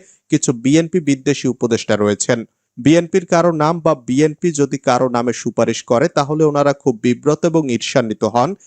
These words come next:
ঈর্ষান্বিত হয়ে সেটা তারা সবকিছু বাইপাস করার চেষ্টা করেন।"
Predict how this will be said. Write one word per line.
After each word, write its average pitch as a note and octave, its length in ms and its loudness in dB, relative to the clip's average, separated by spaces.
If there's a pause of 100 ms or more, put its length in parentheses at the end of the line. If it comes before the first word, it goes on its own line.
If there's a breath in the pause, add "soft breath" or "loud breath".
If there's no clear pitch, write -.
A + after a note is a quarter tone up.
(220 soft breath)
ঈর্ষান্বিত E3+ 560 0
হয়ে E3 260 4
সেটা E3 380 -2
তারা C3 220 0
সবকিছু D3 580 -2
বাইপাস A#2 440 -2
করার A#2 300 -2
চেষ্টা A2+ 280 -4
করেন।" A2+ 300 0